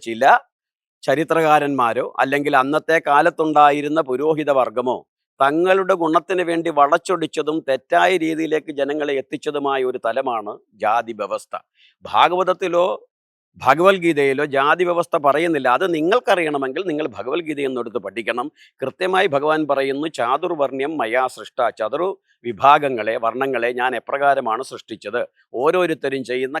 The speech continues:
കർമ്മത്തിനനുസരിച്ചാണ്. അതുകൊണ്ട് ബ്രാഹ്മണൻ എന്തായി മാറും? ബ്രാഹ്മണൻ അധമമായ പ്രവൃത്തി ചെയ്താൽ ഏറ്റവും നീചമായ തലത്തിലേക്ക് എത്തും. ജന്മം കൊണ്ടല്ല ഒരുത്തൻ ബ്രാഹ്മണനാകുന്നത്, കർമ്മം കൊണ്ടല്ല ഒരുത്തൻ ക്ഷത്രിയനാകുന്നത്, ഏ, കർമ്മം കൊണ്ടാണ് ഒരുത്തൻ ക്ഷത്രിയനാകുന്നത്, അവനവൻ്റെ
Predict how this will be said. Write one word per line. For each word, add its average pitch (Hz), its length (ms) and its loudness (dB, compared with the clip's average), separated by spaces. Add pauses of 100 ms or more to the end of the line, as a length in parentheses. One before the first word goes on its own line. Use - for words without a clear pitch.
(140)
കർമ്മത്തിനനുസരിച്ചാണ്. 156 1160 0 (260)
അതുകൊണ്ട് 175 380 2 (100)
ബ്രാഹ്മണൻ 170 420 4
എന്തായി 185 340 2
മാറും? 170 240 2 (200)
ബ്രാഹ്മണൻ 170 500 4
അധമമായ 175 500 2
പ്രവൃത്തി 175 460 -4
ചെയ്താൽ 180 320 4 (480)
ഏറ്റവും 185 420 0
നീചമായ 190 420 2
തലത്തിലേക്ക് 175 440 -2
എത്തും. 151 180 -10 (100)
ജന്മം 160 360 2
കൊണ്ടല്ല 175 340 2 (100)
ഒരുത്തൻ 151 340 -4
ബ്രാഹ്മണനാകുന്നത്, 131 800 -2 (140)
കർമ്മം 143 340 2
കൊണ്ടല്ല 165 460 2
ഒരുത്തൻ 139 340 -6
ക്ഷത്രിയനാകുന്നത്, 139 840 0 (140)
ഏ, 139 40 2 (180)
കർമ്മം 147 300 0
കൊണ്ടാണ് 175 380 4
ഒരുത്തൻ 139 300 -6
ക്ഷത്രിയനാകുന്നത്, 131 800 0 (1040)
അവനവൻ്റെ 170 500 2